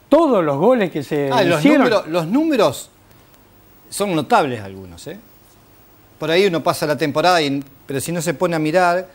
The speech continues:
Speaker 2: ¿te sabe
Speaker 1: Yo la
Speaker 2: que
Speaker 1: verdad que me sorprendí viendo algunas cosas
Speaker 2: Bueno.
Speaker 1: de algunos equipos.
Speaker 2: Hay alguno que no ha, no ha ganado.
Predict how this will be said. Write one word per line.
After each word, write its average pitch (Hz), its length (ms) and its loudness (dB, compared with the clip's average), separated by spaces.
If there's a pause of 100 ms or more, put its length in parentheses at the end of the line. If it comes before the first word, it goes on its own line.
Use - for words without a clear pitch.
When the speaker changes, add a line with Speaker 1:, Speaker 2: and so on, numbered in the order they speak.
(1300)
Speaker 2:
¿te 139 80 -14
sabe 220 160 2
Speaker 1:
Yo 254 60 4
la 220 60 4
Speaker 2:
que - 40 4
Speaker 1:
verdad 247 200 4
que 302 40 0
me 254 160 4
sorprendí 185 720 2
viendo 196 300 2
algunas 160 320 0
cosas 123 360 -8 (120)
Speaker 2:
Bueno. 131 280 -6
Speaker 1:
de 165 60 4
algunos 170 400 2
equipos. 139 440 -6 (340)
Speaker 2:
Hay 156 320 -2
alguno 151 420 -2
que 151 100 -4
no 147 160 -2
ha, 135 160 0 (200)
no 131 100 -6
ha 135 60 -2
ganado. 139 420 -4